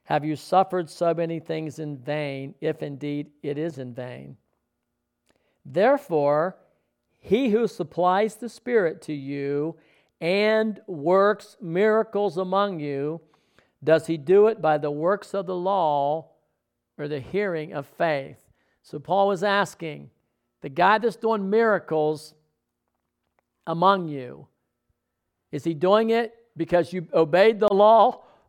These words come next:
of Moses, or is he doing it because he's preaching faith and you're hearing faith?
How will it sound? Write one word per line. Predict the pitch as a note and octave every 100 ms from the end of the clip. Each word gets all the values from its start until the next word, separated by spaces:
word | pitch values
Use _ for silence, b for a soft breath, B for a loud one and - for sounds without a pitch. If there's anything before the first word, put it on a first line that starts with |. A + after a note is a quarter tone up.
| -
of | F#3
Moses, | F3+ G3 A#3+ A#3 D#4 - - _ _ _ _
or | F#3
is | E3+
he | F3
doing | D#3 G3+ A3+
it | A3+ F3+
because | F#3 F#3+ G3 F3 - _ _ _ _
he's | - D#3
preaching | - G#3+ - G#3
faith | - G#3 G3+ D3 C3+
and | C3+ D3
you're | D3+
hearing | C3+ A3+ A3 E3+
faith? | C#3 D#3+ C#3+ C3+